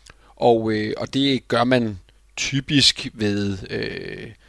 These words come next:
sådan noget tusind meter intervaller, otte hundrede meter intervaller, noget, hvor man ligger omkring, øh, de her tre-fire minutter eller sådan noget, øh,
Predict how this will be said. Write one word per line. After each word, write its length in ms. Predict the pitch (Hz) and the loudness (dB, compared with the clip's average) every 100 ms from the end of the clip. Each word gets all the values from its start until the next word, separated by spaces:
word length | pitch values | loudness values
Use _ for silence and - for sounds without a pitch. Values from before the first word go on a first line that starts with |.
| _ _ _ _ _ _ _ | _ _ _ _ _ _ _
sådan 200 | - 107 | -8 -4
noget 220 | 98 98 | -2 -2
tusind 480 | - - 143 - 131 | -2 -4 -4 -4 -2
meter 260 | 113 110 113 | -2 0 0
intervaller, 440 | 107 110 104 104 | 0 0 0 -2
otte 260 | 107 107 107 | 0 0 0
hundrede 200 | 110 107 | -2 -2
meter 200 | 101 104 | 0 0
intervaller, 520 | 101 98 101 101 110 | -2 -4 -2 -4 -2
noget, 220 | 110 123 | 2 4
hvor 100 | 123 | 4
man 140 | 117 113 | 2 2
ligger 240 | 113 120 | 2 4
omkring, 480 | 110 101 113 - 127 | 2 2 -2 -2 -4
øh, 540 | 117 110 107 117 117 107 | -2 -2 -2 -6 -8 -6
de 100 | 117 | -2
her 80 | 107 | -2
tre-fire 540 | - 107 - 117 123 | 0 -2 -4 0 0
minutter 440 | 123 117 117 113 120 | 2 0 0 4 4
eller 140 | 104 | 2
sådan 200 | 107 110 | -2 -4
noget, 220 | 104 110 104 - | -2 -4 -6 -2
øh, 440 | 117 107 104 101 | 2 2 2 -2